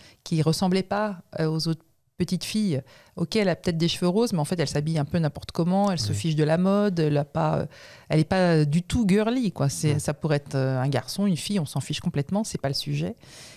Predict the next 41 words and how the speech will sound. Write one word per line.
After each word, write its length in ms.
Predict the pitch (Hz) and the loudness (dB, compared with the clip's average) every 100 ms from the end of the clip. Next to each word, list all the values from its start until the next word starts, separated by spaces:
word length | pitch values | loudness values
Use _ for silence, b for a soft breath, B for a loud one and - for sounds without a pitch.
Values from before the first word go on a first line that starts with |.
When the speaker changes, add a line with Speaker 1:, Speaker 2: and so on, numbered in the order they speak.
| B B | B B
Speaker 1:
Et, 320 | - 165 165 160 | 0 4 6 6
euh, 280 | 156 156 | 6 6
il 80 | 156 | 4
y 60 | 160 | 2
avait 140 | 160 | 4
aussi, 420 | 185 175 - 208 | 2 0 -2 0
euh, 260 | 185 156 151 - | 2 2 0 0
une 100 | 190 | 0
autre 140 | 180 - | 2 0
chose 140 | 208 | -2
qui 120 | - | 0
m'intéressait, 540 | 175 170 170 180 - 240 | 0 2 0 0 0 -2
c'était 340 | 175 170 156 | -2 0 -2
cette 180 | 160 156 | -2 -4
problématique 800 | - 180 185 180 175 240 226 - | 0 2 2 2 -2 -4 -4 0
de 80 | |
l'enfant 460 | 165 165 165 208 220 | 0 0 0 0 0
qui 180 | - 190 | -2 -6
se 160 | - | -4
retrouve 240 | 170 - 214 | -6 -4 -2
dans 120 | 170 | 0
une 100 | 156 | 0
situation 340 | - 151 - | 0 -2 -2
personnelle 400 | 180 175 - 170 | -2 -2 -2 -2
compliquée, 600 | 170 170 - 170 - 247 - B B B B | 0 -2 -2 -8 -6 -6 -8 B B B B
puisque 320 | - 165 - 165 | -6 -6 -2 0
notamment 600 | 156 156 156 160 170 180 | 2 0 -2 0 2 2
dans 140 | 160 | 2
l'album 420 | 160 151 151 160 - | 0 2 2 0 0
un, 320 | 151 160 160 | 0 0 0
euh, 140 | 123 147 B B - | -2 -4 B B -4
les 100 | 156 | 0
parents 300 | 151 156 165 | 0 0 0
de 80 | |
Rebecca 320 | 151 147 139 156 | 2 2 2 0
Speaker 2:
Se 60 | |
séparent, 180 | 147 143 | 0 2
Speaker 1:
divorcent. 420 | 165 214 - - | 2 0 -4 -2
Speaker 2:
c'est 100 | 135 | -2
ça, 80 | |
ouais. 80 | 131 | -2